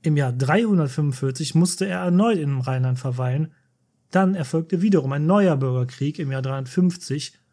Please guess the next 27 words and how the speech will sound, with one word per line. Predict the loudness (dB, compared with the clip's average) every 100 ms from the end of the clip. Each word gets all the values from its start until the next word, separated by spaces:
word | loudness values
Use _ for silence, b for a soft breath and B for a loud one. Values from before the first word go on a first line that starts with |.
| _ -2
und | 0 -2 2
destabilisierte | 2 2 0 -2 -2 -4 -4 -2
erneut | 0 2 0 -2 -4 -6
die |
Lage | -6 -6 -10 -10
am | -10
Rhein. | -12 -18 -20 _ _ _ _ _ _ _ _ _ _ _ _
Kaiser | -4 0 2 2
Konstanz, | 2 4 4 0 -4 -4 -10 b b -6
der | -4
ja | -2
eben | 2 2 2
hier | 0 0
im | 0
Rheinland | 0 2 0
und | -2
in | -4 -4
Gallien | -2 -2
verweilte, | -2 -6 -4 -4 -4 -6 -8 b b _
sah | -4 0 0
in | 0 2
diesem | 2 2 0
Jahr, | 0 -2 -2 -4
also | -8
dem | -6 -6
Jahr | -6
dreihundertfünfzig, | -8 -6 -4 -2 -4 -4 -4 -4 -4 -4 -6